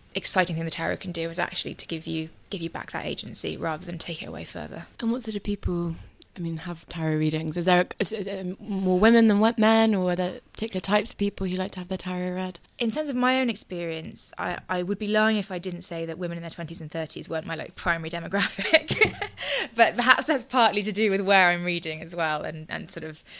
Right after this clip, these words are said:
Speaker 1: the environments and the festivals that we're at. But we've had, we've had so many different people come to us for readings. I mean, I think Fiona talks about in her article,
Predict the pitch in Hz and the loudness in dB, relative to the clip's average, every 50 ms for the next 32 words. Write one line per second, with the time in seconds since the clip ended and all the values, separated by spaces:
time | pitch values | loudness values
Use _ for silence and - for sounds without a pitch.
0 | - - - 175 175 175 170 165 175 165 165 160 160 165 160 - - - 170 160 | -18 -6 -2 0 2 2 6 8 8 10 8 8 4 0 -4 -4 -6 -6 -6 -6
1 | - - - - - - - 85 180 - - - 90 - - - - - 208 196 | -8 -8 -8 -8 -8 -8 -8 -6 -6 -4 -2 0 2 2 2 0 0 2 2 2
2 | - - - - 208 220 214 196 190 190 175 185 - - - - - 185 - 180 | 2 0 -8 -6 -2 -2 -2 0 -2 -4 -4 -6 -8 -16 -16 -14 -14 -12 -10 -6
3 | 180 - - - 220 208 208 196 190 175 - - - 180 - 165 - - 156 - | -4 -2 0 2 4 4 4 4 2 0 -2 -6 -10 -10 -12 -12 -12 -12 -14 -14
4 | 160 156 151 - - 156 - - - 160 160 156 151 160 156 156 156 156 151 - | -12 -12 -12 -10 -10 -8 -8 -8 -8 -8 -8 -6 -6 -6 -6 -6 -8 -8 -10 -8
5 | - 165 160 156 160 - - - - - 202 175 165 165 - - 165 - - - | -8 -8 -8 -8 -10 -10 -12 -12 -8 -6 -4 -4 -4 -4 -6 -8 -10 -10 -10 -10
6 | - 160 - - 156 156 160 156 156 - - - 185 170 165 | -6 -6 -6 -6 -4 -4 -4 -4 -6 -8 -10 -8 -6 -6 -6